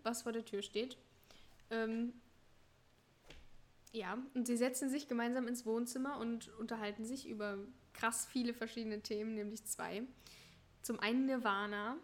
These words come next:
weil das Känguru Musik hören will und Marc-Uwe f-, fragt, ob er Nirvana kennt und ob es die Platte Nevermind auflegen kann.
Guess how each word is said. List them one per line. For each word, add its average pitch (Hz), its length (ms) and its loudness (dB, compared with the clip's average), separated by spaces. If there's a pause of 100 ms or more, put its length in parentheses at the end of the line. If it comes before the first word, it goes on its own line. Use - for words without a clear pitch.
(120)
weil 208 280 2
das 214 160 -2
Känguru 233 340 0
Musik 233 400 0
hören 240 240 0
will 254 300 2
und 220 440 -2 (100)
Marc-Uwe 220 420 -2
f-, 226 60 -4 (320)
fragt, 202 500 -2
ob 208 180 -4
er 202 80 -2
Nirvana 196 400 -4
kennt 330 320 -6 (500)
und 220 400 0 (520)
ob 208 180 0
es 214 120 -4
die 208 100 -10
Platte 185 460 -6
Nevermind 226 440 2
auflegen 226 420 -2
kann. 247 300 -2